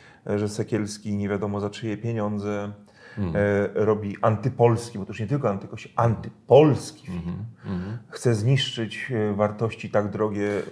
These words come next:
Speaker 1: Polakom. Więc
Speaker 2: Jeszcze
Speaker 1: ja się
Speaker 2: poje-,
Speaker 1: pytam, więc ja się
Speaker 2: pojedziesz z tym
Speaker 1: pytam
Speaker 2: do Watykanu,
Speaker 1: Tak, więc
Speaker 2: donosisz na
Speaker 1: <laughs> więc
Speaker 2: Polskę.
Speaker 1: tak,
Speaker 2: Mhm.
Speaker 1: więc ja się pytam, czy wartościami bliskim, e, e, wart-, e, czy wartościami które są bliskie Polakom, to są wartości,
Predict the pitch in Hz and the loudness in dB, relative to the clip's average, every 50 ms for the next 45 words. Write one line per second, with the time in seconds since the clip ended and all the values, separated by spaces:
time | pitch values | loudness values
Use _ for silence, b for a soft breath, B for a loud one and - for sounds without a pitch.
0 | - - 107 98 95 95 - 95 101 95 107 135 - 165 156 - 143 120 - 107 | 2 4 4 4 4 2 2 0 2 2 2 2 2 4 4 4 4 4 4 2
1 | 104 117 123 107 107 104 104 113 104 - 117 107 104 104 110 101 107 101 - 104 | 0 2 2 2 4 4 4 4 4 4 4 4 4 4 2 2 2 0 0 -2
2 | 92 - 104 95 98 107 101 95 90 90 95 98 104 95 98 98 - - 98 - | -4 -2 0 2 4 6 6 6 4 0 0 0 2 2 2 0 0 -2 -2 0
3 | - 98 98 - 104 90 - - - - - - - - B B B 170 147 B | 0 0 2 4 4 4 2 0 -4 -4 -4 -4 -4 -4 B B B -10 -4 B
4 | - 107 104 127 127 - 135 117 - 110 92 - 101 95 92 - - - _ b | 0 2 2 2 2 0 0 0 0 0 -2 -2 -4 -6 -6 -8 -14 -20 _ b
5 | b b b b b - - 113 107 110 110 98 - 107 110 117 - - 123 113 | b b b b b -4 -2 0 2 2 0 -2 -2 0 2 2 2 0 -2 -4
6 | - - 139 135 151 143 117 117 120 117 123 120 120 - - - 240 123 120 120 | -2 -2 -2 -2 0 -2 -2 0 0 0 -2 -2 -6 -10 -12 -10 -8 -6 -6 -6
7 | 120 - 110 110 107 110 107 107 110 110 107 107 104 104 101 - 110 104 104 101 | -6 -4 -4 -2 -2 0 0 0 0 0 0 0 0 0 0 -2 -2 -2 -4 -4
8 | 101 78 - 107 95 110 107 107 - - 95 104 95 92 104 - - 113 107 101 | -4 -4 -4 -2 0 0 0 0 -2 -8 -6 -6 -6 -6 -8 -6 -6 -4 -2 0
9 | 107 104 107 - 110 - - - 113 117 117 117 117 117 - - - b b b | 0 -2 -2 -4 -10 -6 -4 -2 -2 -2 -2 -4 -8 -10 -12 -14 -20 b b b
10 | b b _ - 113 110 104 - 107 104 104 107 113 117 110 - - 101 98 95 | b b _ -2 -2 -2 0 0 0 0 0 -2 -2 -4 -6 -6 -6 -6 -6 -4
11 | - 101 98 101 98 98 - 95 92 - B B B B B B - - - 113 | -2 0 2 2 0 -2 -4 -10 -10 -10 B B B B B B -12 -6 -4 -2
12 | 104 98 104 104 - 104 104 104 - - - 107 101 101 101 - | 0 0 -2 -2 -2 -4 -4 -4 -6 -10 -8 -6 -6 -6 -8 -10